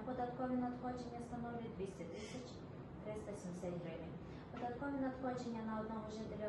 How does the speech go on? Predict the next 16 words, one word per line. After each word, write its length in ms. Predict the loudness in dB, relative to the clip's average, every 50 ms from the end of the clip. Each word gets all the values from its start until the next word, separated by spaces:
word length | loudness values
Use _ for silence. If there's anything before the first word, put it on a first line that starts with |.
| 2
громади 420 | 2 0 0 0 0 0 -2 -2 -2 -4 -4
становлять 520 | -4 -4 -2 0 0 0 2 0 0 0 -2 -4 -6 -6 -8 -8 -8 -8 -8 -6 -6 -4 -2
дві 140 | 0 0 2 2
тисячі 420 | 2 2 2 0 -4 -4 -2 -2 -2 0
шістсот 320 | 0 -2 -2 -2 -2 -4 -2 0
двадцять 280 | 0 0 0 0 -2 -2
п'ять 240 | 0 0 -2 -2 -4 -6 -6 -6 -6 -4 -4 -2
гривень 320 | 0 2 4 6 6 6 4
сімдесят 360 | 2 0 -2 0 0 0 0 0 0
вісім 240 | 0 0 0 -2 -2 -2 -2 -2
копійок. 440 | -2 -2 -2 -2 -2 -2 -4 -4 -6 -6 -8 -8 -8 -8 -8 -8 -8 -8 -8 -6 -2 0
По 60 | 0 2 2
спеціальному 680 | 4 4 4 6 6 8 8 10 10 10 10 8 6 2 2 2
фонду 260 | 2 4 4 4 2 2 4
власні 360 | 4 4 4 4 2 2 2 2 0
надходження 760 | 0 0 0 2 4 4 4 2 2 2 4 6 8 8